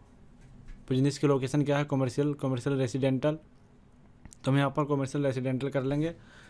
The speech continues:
उसके बाद एड्रेस लाइन वन, एड्रेस लाइन टू, विलेज सिटी, उसके बाद स्टेट, पिन कोड, बिजनेस प्रीमिस, ओन रेंटेड, यहाँ पर रेंटेड एक्सपीरियंस,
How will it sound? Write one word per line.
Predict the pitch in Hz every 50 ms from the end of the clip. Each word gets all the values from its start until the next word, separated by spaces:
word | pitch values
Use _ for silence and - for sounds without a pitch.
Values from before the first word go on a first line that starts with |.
| - - - - -
उसके | 131 - 151
बाद | 147 156 160 151
एड्रेस | 143 143 143 139 156 156 151 -
लाइन | 151 147 147 143
वन, | 139 147 160 170 170
एड्रेस | 147 139 139 131 139 147 139 -
लाइन | 143 139 139 139 143 135
टू, | 131 - 151 175 202 - - - - - - - - - - - - - -
विलेज | 135 139 135 151 151 151
सिटी, | - 147 135 - 165 180 185 - -
उसके | 131 - - 143
बाद | 143 143 139 135
स्टेट, | 131 - - 143 147 156 151 151 - - - - - - - - - -
पिन | - 131 131
कोड, | 123 - 147 151 156 151 - 131
बिजनेस | 123 127 127 135 139 151 147 147
प्रीमिस, | - 135 135 135 135 147 147 147 - -
ओन | 123 127 135 135 127
रेंटेड, | 127 127 123 117 - 143 147 147 - - - -
यहाँ | 123 123 123
पर | 127 139 135 135 - - -
रेंटेड | 131 120 120 120 120 110 131 135 135 - - - - - - - - - - - - - - - - - - - - - - - - - - - - - - - - - - - - 170
एक्सपीरियंस, | 156 156 - - 156 143 147 156 165 165 151 -